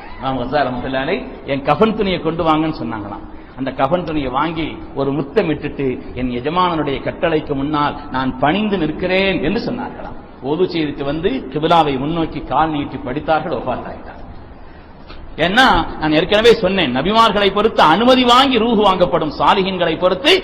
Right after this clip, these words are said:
அவங்களுக்கு ரூஹு வாங்குவது சம்பந்தமாக அறிவிக்கப்படும். அதற்கு இமாம் கஸ்ஸாலி ரஹ்மத்துல்லாஹி அலைஹி சொல்கிறார்கள், "என் எஜமானனுடைய கட்டளைக்கு முன்னால் பணிந்து நான் நிற்கிறேன்" என்று சொல்லி கிபிலாவை முன்னோக்கி கால் நீட்டி, மையத்துக்கு அப்படிதான் வைக்கணும்,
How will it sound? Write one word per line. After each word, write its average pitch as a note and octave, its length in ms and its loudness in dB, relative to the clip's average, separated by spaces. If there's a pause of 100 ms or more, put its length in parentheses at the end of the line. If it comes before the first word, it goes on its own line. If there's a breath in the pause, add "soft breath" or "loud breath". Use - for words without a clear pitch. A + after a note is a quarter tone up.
(160 loud breath)
அவங்களுக்கு F#3 720 2
ரூஹு C4+ 240 8
வாங்குவது A3 420 6
சம்பந்தமாக G#3+ 640 6
அறிவிக்கப்படும். F4+ 800 2 (480 loud breath)
அதற்கு E4 320 6
இமாம் D#4+ 160 8
கஸ்ஸாலி C#4+ 280 8
ரஹ்மத்துல்லாஹி B3 400 6
அலைஹி A3 60 4
சொல்கிறார்கள், G#3+ 640 6 (100)
"என் F#3+ 180 2
எஜமானனுடைய C#4 800 6
கட்டளைக்கு A3 500 4
முன்னால் F#3+ 400 6
பணிந்து F#4 420 6
நான் D4 200 8
நிற்கிறேன்" B3 640 4
என்று G3+ 260 2
சொல்லி A#3+ 580 2
கிபிலாவை A#3+ 520 8
முன்னோக்கி C4 440 4
கால் G3 240 8
நீட்டி, D#3 300 -4
மையத்துக்கு G3+ 440 2
அப்படிதான் F#3 280 6
வைக்கணும், D#3+ 440 2